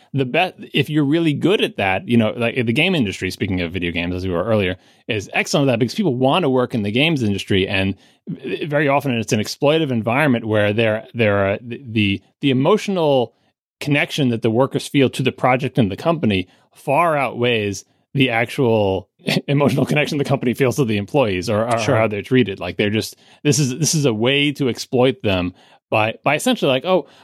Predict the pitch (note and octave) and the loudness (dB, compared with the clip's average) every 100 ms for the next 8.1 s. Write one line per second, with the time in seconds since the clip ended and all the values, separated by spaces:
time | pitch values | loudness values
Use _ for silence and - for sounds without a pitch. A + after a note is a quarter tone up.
0 | _ A3 G#3+ A3 G#3+ G3+ F#3+ G#3+ F#3 - | _ 0 0 2 0 0 0 0 0 0
1 | F#3+ - E3+ D#3+ - C#3 C3+ C#3+ C3 B2+ | -4 0 0 0 0 0 0 2 2 0
2 | - _ _ _ C#3 C#3 B2+ A#2+ D3 B2+ | -4 _ _ _ -2 2 2 0 -4 -2
3 | D#3+ D3+ D#3+ D3+ D3 C#3+ - C3 C3 - | 0 2 2 2 2 0 -4 -14 -12 -2
4 | A#2+ A2+ C#3+ - C3+ - _ _ E3+ D3+ | 2 2 2 2 -2 -4 _ _ -2 0
5 | E3 C#3 A#2 C#3+ D#3+ - C#3 C#3 A#2+ G#2+ | 2 0 2 0 0 0 -4 0 0 0
6 | A2+ A#2 A#2+ D3 D#3 C3 B2 C3+ B2+ C#3+ | 0 2 2 2 0 -2 0 0 2 0
7 | C3 C3 - B2+ B2 A2+ G#2+ B2+ C3+ A2 | 0 -4 0 2 2 2 2 0 0 0
8 | G2+ | 0